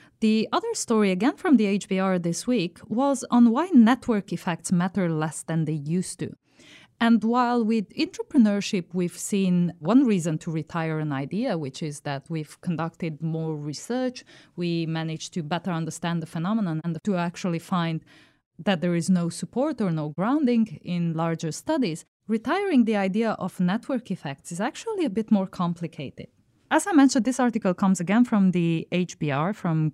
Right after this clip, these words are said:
Catherine Tucker, and it asks us to reconsider this idea of network effects. And just to recap, network effects are really used to describe these instances, these contexts where you have a good or a service whose benefit increases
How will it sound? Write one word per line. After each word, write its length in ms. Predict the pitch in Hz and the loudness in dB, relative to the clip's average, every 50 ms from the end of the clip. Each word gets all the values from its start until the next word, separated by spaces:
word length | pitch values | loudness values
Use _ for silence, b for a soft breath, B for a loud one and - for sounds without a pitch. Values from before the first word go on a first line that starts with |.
| _ _ | _ _
Catherine 440 | - 190 180 175 - - 160 156 151 | -2 -2 -2 0 -2 -4 -4 -4 -4
Tucker, 480 | - - 226 220 - 175 151 139 151 - _ _ _ _ | -4 -6 -8 -6 -6 -6 -6 -6 -8 -12 _ _ _ _
and 160 | - 262 247 262 | 6 8 8 6
it 120 | 262 262 | 6 4
asks 280 | 330 381 - - - - | 0 0 -2 -2 -2 -2
us 160 | 302 254 - | -2 -2 0
to 140 | - - 214 | 0 2 2
reconsider 640 | 185 208 220 - - 208 - - 208 175 180 180 175 | 4 2 2 4 4 4 4 2 2 2 2 2 2
this 240 | 170 165 165 - - | 0 -2 -4 -4 -2
idea 320 | 170 160 156 175 180 175 | -2 -2 0 0 0 0
of 160 | 160 - - | 0 -2 -2
network 460 | 160 147 139 - - 117 120 - - | -4 -4 -4 -6 -8 -10 -10 -10 -12
effects. 500 | 147 - - - - _ _ - - - - _ _ _ _ - | -12 -14 -14 -16 -20 _ _ -16 -16 -16 -18 _ _ _ _ -4
And 240 | - 196 208 214 220 | 2 4 6 6 6
just 220 | 320 349 - - | 6 2 0 0
to 80 | - 359 | 0 2
recap, 460 | 208 202 190 - - 175 156 - - | 2 2 2 2 0 -2 -2 0 0
network 440 | 180 240 247 - 262 208 208 - - | 0 0 2 2 2 0 0 0 -4
effects 400 | 156 - 180 160 160 - - - B B B B B B B | -4 -2 -2 -4 -4 -4 -10 -18 B B B B B B B
are 80 | - 180 | -2 -2
really 300 | 160 170 185 180 180 185 | 0 2 2 2 2 2
used 400 | 170 156 151 170 170 160 - - | 2 2 2 0 0 0 -2 -4
to 260 | - 190 165 165 156 - B B B B B | -2 -2 0 0 -2 -4 B B B B B
describe 560 | 160 180 - - - 196 190 214 220 190 175 | -2 -2 -2 -2 0 2 2 2 2 0 0
these 260 | 170 175 170 156 147 - - | 0 0 0 0 -2 0 4
instances, 560 | - 226 208 - - 233 208 - - 196 160 | 6 6 6 6 4 2 2 2 2 0 0
these 180 | 156 151 - - | 0 -2 -4 -2
contexts 560 | - 180 190 214 214 208 196 185 - - - | 0 2 4 4 4 4 2 -2 -2 -2 0
where 240 | 180 165 165 165 156 B B B B | 2 2 2 0 -2 B B B B
you 120 | B 180 180 | B 2 2
have 220 | 165 208 208 180 | 4 4 2 4
a 140 | 180 165 147 | 2 2 2
good 400 | 135 135 - 240 294 294 226 - - | 2 2 4 4 4 4 2 0 -2
or 280 | - 185 180 160 160 - - | 0 2 2 2 0 0 -2
a 80 | 160 | -4
service 560 | - - - 208 233 240 220 247 240 214 202 190 _ | -2 0 0 2 2 4 4 4 4 2 2 -2 _
whose 220 | - 208 190 - - | 0 0 0 0 -2
benefit 520 | - 175 165 233 269 320 269 - 226 214 - _ _ _ | -2 2 6 6 6 6 4 4 0 0 -2 _ _ _
increases 680 | - 208 208 - - 220 220 - - 208 190 185 - | 8 8 8 8 6 4 4 4 2 2 0 0 -2